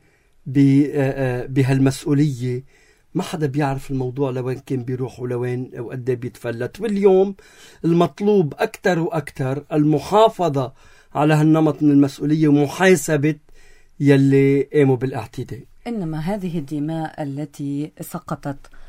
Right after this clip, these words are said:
Speaker 2: ما كمان في تراكمات سابقة سعادة النائب، في أمور أبعد يمكن من الجريمة، في مشاعات ما مش معروفة لمين، في، آه،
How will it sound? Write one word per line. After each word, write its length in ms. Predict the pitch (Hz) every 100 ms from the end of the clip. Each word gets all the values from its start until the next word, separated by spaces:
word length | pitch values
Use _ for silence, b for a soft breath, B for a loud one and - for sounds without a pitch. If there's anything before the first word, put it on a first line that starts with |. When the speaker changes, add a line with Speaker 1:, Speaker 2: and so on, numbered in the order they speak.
| b b -
Speaker 2:
ما 80 | 160
كمان 500 | 165 165 190 202 175
في 180 | - 180
تراكمات 760 | 165 147 151 - 156 165 180
سابقة 560 | - 196 165 147 147 139
سعادة 480 | 143 160 156 156 139
النائب، 480 | 139 143 143 - 143 b b b _
في 260 | - 226
أمور 420 | - 185 202 226 -
أبعد 640 | - 208 170 156 160 156
يمكن 300 | 165 156 165
من 60 | 147
الجريمة، 640 | 143 156 151 202 165 143 139 B _
في 200 | - 202
مشاعات 760 | 185 - 175 151 180 190 -
ما 240 | 165 170 165
مش 200 | 160 190
معروفة 460 | 156 156 185 196
لمين، 460 | 208 214 233 208 151 139 B B
في، 380 | - 214 208 208
آه، 680 | - 175 170 170 165 -